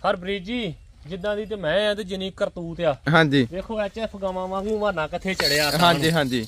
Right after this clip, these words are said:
Speaker 1: ਠੀਕ ਆ?
Speaker 2: ਹਾਂਜੀ।
Speaker 1: ਹਰਪ੍ਰੀਤ ਜੀ, ਮੱਝ ਦਾ ਜਿਹੜਾ ਅਸਲ ਹੱਕ ਆ ਅਗਣੀ, ਡੇਢ ਲੱਖ ਰੁਪਈਆ ਆ।
Speaker 2: ਅੱਛਾ।
Speaker 1: ਅੱਖਾਂ ਮੀਟ ਕੇ ਡੇਢ ਲੱਖ ਦੀ ਖੜਨ ਵਾਲੀ ਮੱਝ ਆ।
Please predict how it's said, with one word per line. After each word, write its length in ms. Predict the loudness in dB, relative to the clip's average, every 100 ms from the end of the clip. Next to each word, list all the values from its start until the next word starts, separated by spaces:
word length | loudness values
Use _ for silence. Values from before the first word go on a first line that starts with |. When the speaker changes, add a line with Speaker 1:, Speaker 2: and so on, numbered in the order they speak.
| -4
Speaker 1:
ਠੀਕ 180 | -2 2
ਆ? 180 | 2 0
Speaker 2:
ਹਾਂਜੀ। 400 | 2 2 4 0 -2 -12 -18 -18 -16 -2 -2
Speaker 1:
ਹਰਪ੍ਰੀਤ 280 | 0 -4
ਜੀ, 220 | 0 -2 -2
ਮੱਝ 400 | -4 -2 -2 0
ਦਾ 160 | 2
ਜਿਹੜਾ 320 | 4 2 2
ਅਸਲ 180 | 2 2
ਹੱਕ 340 | 4 4 2 2
ਆ 120 | 2
ਅਗਣੀ, 300 | 4 2 0 -4 -16 -18 -20 -20 -20 -8
ਡੇਢ 220 | -2 0 0
ਲੱਖ 260 | 0 0
ਰੁਪਈਆ 340 | -2 0 0 2
ਆ। 240 | 2 0 0
Speaker 2:
ਅੱਛਾ। 340 | 0 6 4 4 -6 -10
Speaker 1:
ਅੱਖਾਂ 280 | 0 2
ਮੀਟ 340 | 2 0 -2 -2
ਕੇ 220 | 2 2
ਡੇਢ 220 | 4 0
ਲੱਖ 280 | 2 0 -2
ਦੀ 120 | -6
ਖੜਨ 260 | 0 0 2
ਵਾਲੀ 240 | 0 0
ਮੱਝ 280 | -2 -2 2
ਆ। 300 | 4 4 2